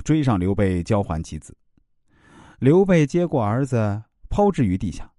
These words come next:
愠而骂之：“未如这孺子，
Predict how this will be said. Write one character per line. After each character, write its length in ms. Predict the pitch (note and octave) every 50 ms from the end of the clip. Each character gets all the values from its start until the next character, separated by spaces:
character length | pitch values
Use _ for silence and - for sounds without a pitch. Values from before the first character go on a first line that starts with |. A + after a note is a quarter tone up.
| _ _ _ _ _ -
愠 240 | - A#2+ B2+ A2+ F#2
而 160 | E2+ F2+ F#2+
骂 220 | G#2 B2 G#2+ -
之 260 | - - - D#2 D2+ - _ _ _ _ - - - - - - - _ _ -
：“未 120 | G2 G2+
如 240 | F#2+ E2 D#2+ F2 G2
这 140 | G2 A2+ G#2
孺 220 | F#2+ F#2 A2+ C#3+
子， 440 | C3 - D2+ C#2 C#2+ F2 F#2 F2